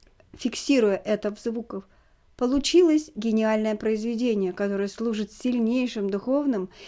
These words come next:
и физическим лекарством для его исполнителей и слушателей.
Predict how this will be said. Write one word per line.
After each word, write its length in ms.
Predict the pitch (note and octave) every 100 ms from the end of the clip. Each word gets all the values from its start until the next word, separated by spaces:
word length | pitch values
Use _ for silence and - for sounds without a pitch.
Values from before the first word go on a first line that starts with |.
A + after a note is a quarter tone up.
| -
и 100 | A#3+
физическим 600 | A#3 B3 D#4+ E4+ - D#4+
лекарством 600 | D4+ D#4 A#3+ A3 - A3+
для 120 | G#3 G#3
его 260 | G3+ G#3
исполнителей 760 | G3 - G3+ F#3+ G#3+ B3+ B3+ A#3+
и 140 | -
слушателей. 720 | A3 G#3+ G#3 - - G3 E3+